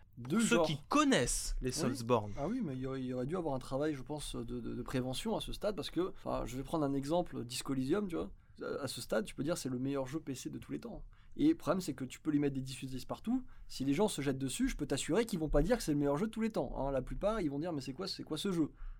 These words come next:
Speaker 2: Je ne comprends pas. » Pour moi, il, oui, effectivement, comme l'a dit Elena, ça, je pense que ça, ça induit en erreur les gens. Il y a eu un gros problème et que, bah, les journalistes, que ce soit journalistes, les influenceurs ont fait plus attention, je dirais. Mais les journalistes auraient dû, euh, faire une campagne très, euh, genre en haut des, des, des, des articles. «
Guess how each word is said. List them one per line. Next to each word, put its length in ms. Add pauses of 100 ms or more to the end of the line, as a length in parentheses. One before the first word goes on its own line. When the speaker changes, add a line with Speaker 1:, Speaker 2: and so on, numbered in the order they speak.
(140)
Speaker 2:
Je 80
ne 100
comprends 300
pas. » 200
Pour 120
moi, 160
il, 160
oui, 180
effectivement, 380
comme 140
l'a 40
dit 100
Elena, 220
ça, 480
je 120
pense 200
que 120
ça, 200
ça 160
induit 260
en 100
erreur 180
les 100
gens. 160
Il 60
y 40
a 140
eu 100
un 100
gros 200
problème 420 (380)
et 80
que, 380 (240)
bah, 100
les 60
journalistes, 580
que 100
ce 60
soit 120
journalistes, 440
les 140
influenceurs 340
ont 60
fait 100
plus 160
attention, 320
je 60
dirais. 320
Mais 160
les 80
journalistes 480
auraient 160
dû, 260
euh, 760
faire 180
une 120
campagne 400
très, 380
euh, 380
genre 220
en 80
haut 180
des, 320 (320)
des, 140
des, 180
des 180
articles. « 400